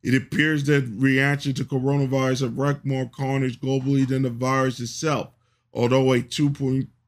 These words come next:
two to three percent mortality rate with nothing to sneeze at is not exactly a biblical plague either, and virtually none of it passes the sniff test. There can be no doubt that the mainstream media is not trying to downplay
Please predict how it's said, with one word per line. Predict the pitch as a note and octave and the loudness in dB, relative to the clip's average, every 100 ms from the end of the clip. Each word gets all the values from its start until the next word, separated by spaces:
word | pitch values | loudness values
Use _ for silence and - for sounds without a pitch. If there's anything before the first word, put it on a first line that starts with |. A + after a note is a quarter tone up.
| _ - | _ -6
two | E3+ E3 D#3 | 0 0 0
to | C#3+ | -2
three | - D3 C#3+ | 0 2 2
percent | C#3+ B2+ D3 C3 | 2 -4 -2 0
mortality | B2+ B2 D3 D3 C#3+ C3 | -2 -2 -2 0 2 2
rate | B2+ B2 | 2 0
with | A#2+ A#2+ | 0 -2
nothing | B2+ C3+ - A#2 | -2 -4 -4 -6
to | A#2 | -8
sneeze | - E3 D#3 C#3+ | -4 0 2 2
at | C#3 B2+ A#2+ _ _ - | 2 0 -4 _ _ -6
is | B2 A2 | -4 0
not | C3 C#3+ D3+ | 2 2 2
exactly | C#3+ C#3 C#3+ D3+ C#3 | 0 0 0 2 2
a | A#2 | 2
biblical | G#2+ D3 C#3 C3+ A#2+ | 0 -2 0 -2 -4
plague | - C3 A#2 - - | -4 -4 -4 -4 0
either, | F3 D#3+ D3+ C#3+ - - | 2 4 4 2 -8 -6
and | A#2+ | 0
virtually | C3+ C#3 A2+ B2 | 2 2 0 0
none | B2+ D3 E3 | 2 4 4
of | D#3 C3+ | 2 2
it | C3+ C3 A#2+ C3 B2 - | 2 2 2 2 0 -2
passes | D3 C3 - C3+ A#2 | 0 0 0 -4 -2
the | A#2+ | -6
sniff | - C#3+ D3 - _ | -4 -2 -2 -2 _
test. | - A2+ A#2 - - _ _ _ _ _ _ _ _ _ _ | -8 -6 -6 -10 -20 _ _ _ _ _ _ _ _ _ _
There | C#3+ C#3+ | 0 2
can | D3 C#3 | 2 2
be | C3+ | 2
no | C#3 D3+ D#3+ | 4 4 4
doubt | D3 D3+ C#3 | 2 0 0
that | C#3 | -2
the | B2+ | 0
mainstream | C#3+ C#3+ C#3+ C#3 C#3+ C3+ | 2 0 0 -2 0 0
media | C3+ C3 - | 2 0 0
is | A#2+ A2+ | -2 0
not | B2+ C#3 C#3 | 0 2 0
trying | - C#3 B2+ B2+ | -4 -2 -2 0
to | B2+ | -4
downplay | A2+ D3+ F#3 F3 D#3+ C3+ C3+ C3 | 0 0 0 -2 0 2 2 0